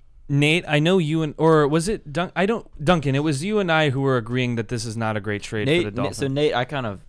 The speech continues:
Speaker 2: he said it. I was thinking it, but then he put it in words. I'm like, "Yeah, it's officially kind of a, a lose-lose trade for both sides." Let him
Speaker 1: Absolutely.
Speaker 2: elaborate a little bit more on why it's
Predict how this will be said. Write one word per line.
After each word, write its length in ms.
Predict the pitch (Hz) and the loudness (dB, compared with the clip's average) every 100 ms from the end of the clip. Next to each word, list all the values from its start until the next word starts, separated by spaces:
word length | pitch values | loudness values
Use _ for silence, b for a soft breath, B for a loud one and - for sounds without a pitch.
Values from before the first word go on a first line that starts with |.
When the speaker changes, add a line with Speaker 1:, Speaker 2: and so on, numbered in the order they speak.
| - - - | -20 -20 -10
Speaker 2:
he 140 | 127 | -8
said 280 | 131 - 135 | -6 -2 0
it. 40 | |
I 140 | 110 131 | 2 0
was 160 | 127 - | -2 -6
thinking 240 | 156 165 | -8 -6
it, 80 | 147 | -6
but 100 | 120 | -4
then 120 | 123 | -4
he 80 | 139 | -2
put 180 | 131 139 | -2 -4
it 40 | |
in 100 | 117 | -4
words. 260 | 113 113 104 | -4 -6 -6
I'm 60 | |
like, 140 | 101 95 | -10 -8
"Yeah, 180 | 98 | -8
it's 120 | 95 - | -8 -10
officially 400 | 101 101 104 95 | -12 -10 -10 -10
kind 200 | 147 147 | -6 -4
of 60 | |
a, 180 | 113 - | -4 -4
a 40 | 104 | -6
lose-lose 560 | 107 117 107 107 101 | -4 -4 -4 -8 -8
trade 240 | - 101 - | -8 -10 -10
for 80 | |
both 180 | - 101 | -8 -8
sides." 320 | 98 104 101 | -8 -8 -6
Let 60 | 98 | -4
him 60 | 113 | -4
Speaker 1:
Absolutely. 280 | 117 107 | -4 -4
Speaker 2:
elaborate 380 | 101 101 101 101 | -4 -6 -6 -8
a 20 | |
little 180 | 101 98 | -10 -10
bit 60 | 92 | -10
more 220 | 95 95 | -10 -10
on 80 | 90 | -10
why 180 | 90 87 | -10 -12
it's 120 | - | -14